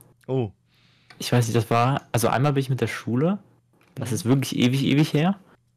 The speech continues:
Speaker 2: Das ist irgendwie siebte Klasse oder so, keine Ahnung.
Speaker 1: Oh, ne. Da war ich in Berlin in der
Speaker 2: Und
Speaker 1: siebten
Speaker 2: dann,
Speaker 1: Klasse in der
Speaker 2: das,
Speaker 1: Schule.
Speaker 2: das fand ich, glaub ich, sogar gut, weil dann dachte ich mir, „Oh, dann mach ich zu meinem Geburtstag nochmal.“ Und dann ist diese Überflutungsscheiße passiert, so.
Speaker 1: Oh.
Speaker 2: <laughs> Ja.
Speaker 1: Ja, der ist gut.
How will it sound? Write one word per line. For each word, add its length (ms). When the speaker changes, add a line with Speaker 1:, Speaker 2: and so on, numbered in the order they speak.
Speaker 2:
Das 120
ist 60
irgendwie 180
siebte 500
Klasse 340
oder 160
so, 160
keine 220
Ahnung. 240
Speaker 1:
Oh, 140
ne. 100
Da 60
war 120
ich 80
in 80
Berlin 220
in 60
der 120
Speaker 2:
Und 60
Speaker 1:
siebten 100
Speaker 2:
dann, 140
Speaker 1:
Klasse 180
in 60
der 80
Speaker 2:
das, 140
Speaker 1:
Schule. 160
Speaker 2:
das 240
fand 180
ich, 80
glaub 160
ich, 60
sogar 240
gut, 360
weil 100
dann 160
dachte 200
ich 40
mir, 100
„Oh, 100
dann 120
mach 120
ich 80
zu 100
meinem 120
Geburtstag 420
nochmal.“ 260
Und 100
dann 160
ist 120
diese 160
Überflutungsscheiße 720
passiert, 340
so. 100
Speaker 1:
Oh. 100
Speaker 2:
<laughs> 800
Ja. 100
Speaker 1:
Ja, 80
der 180
ist 120
gut. 120